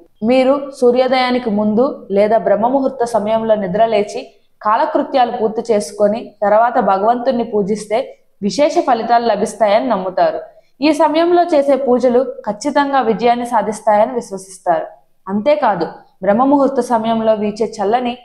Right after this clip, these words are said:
స్వచ్ఛమైన, పవిత్రమైన గాలి ఆరోగ్యానికి మేలు చేస్తుంది. ఇది సంపద, ఆర్థిక అభివృద్ధికి కూడా సహాయపడుతుంది. అలాగే హిందూ ధర్మశాస్త్రం ప్రకారం బ్రహ్మ ముహూర్తంలో చేసే పనులు, ధ్యానం,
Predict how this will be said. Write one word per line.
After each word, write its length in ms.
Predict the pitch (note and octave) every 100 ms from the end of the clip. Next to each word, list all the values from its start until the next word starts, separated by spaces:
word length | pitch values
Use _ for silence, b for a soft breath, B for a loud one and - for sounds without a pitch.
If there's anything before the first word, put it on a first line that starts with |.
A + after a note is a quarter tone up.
| _ -
స్వచ్ఛమైన, 600 | D4 D4 C#4 C4+ B3 A3
పవిత్రమైన 640 | A3+ G3 A3+ C4 C4 A#3+
గాలి 340 | G3+ G#3 F#3+ G3 - -
ఆరోగ్యానికి 600 | F#3 A3 G#3 A3+ A3 A3+
మేలు 260 | G3+ F#3+ G#3
చేస్తుంది. 480 | A3 F3 - E3 D#3+ - _ _ -
ఇది 220 | A3+ A#3+ C4 - -
సంపద, 360 | A3 G#3 A#3+ B3+ C4 - F#3+
ఆర్థిక 360 | G3+ G#3 C4+
అభివృద్ధికి 560 | A#3+ G3+ G#3+ A3 G#3+ G#3+
కూడా 300 | G#3+ G#3 A#3 A#3+ -
సహాయపడుతుంది. 960 | G#3 G#3 A#3 A#3 F#3+ F3 F3 E3 E3+ -
అలాగే 380 | F3+ G3 F#3+ A#3 A#3 B _ -
హిందూ 220 | C4 D#4
ధర్మశాస్త్రం 680 | C4 B3 B3+ C#4 B3+ A#3+ A#3+
ప్రకారం 460 | A#3 G#3 G#3 A3+ A3+ _ _
బ్రహ్మ 240 | F#3 A3+ C4+
ముహూర్తంలో 640 | D4 C#4 C4 C4+ B3 B3
చేసే 320 | B3 A3 A#3+
పనులు, 480 | G#3+ G#3 G#3+ A3 A#3+ - -
ధ్యానం, 520 | E3+ G3 G#3 A3 A#3+